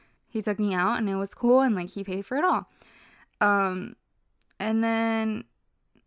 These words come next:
yeah, like, we did, like, a few things. Um, so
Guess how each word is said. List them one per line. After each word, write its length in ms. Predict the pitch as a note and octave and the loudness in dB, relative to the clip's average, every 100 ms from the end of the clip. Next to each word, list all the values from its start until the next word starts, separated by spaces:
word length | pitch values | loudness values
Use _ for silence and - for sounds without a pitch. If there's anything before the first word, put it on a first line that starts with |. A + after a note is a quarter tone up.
| _ _ | _ _
yeah, 300 | G#3 C#4 F4 | -4 -2 2
like, 180 | C#4+ G#3+ | 2 2
we 120 | A3+ | -2
did, 220 | G3 G#3+ | -4 -4
like, 140 | A#3+ A#3+ | -2 -4
a 60 | |
few 240 | A3+ G#3 G#3+ | -4 -4 -4
things. 720 | - F3+ F3+ G#3 B3+ - - - _ _ _ | -4 -4 -2 0 -2 -4 -12 -18 _ _ _
Um, 540 | - G#3+ G3+ F#3+ F#3 G#3+ - _ _ | -2 2 2 2 0 -4 -8 _ _
so 560 | - G#3+ G#3 G#3 G#3+ | -4 2 4 6 4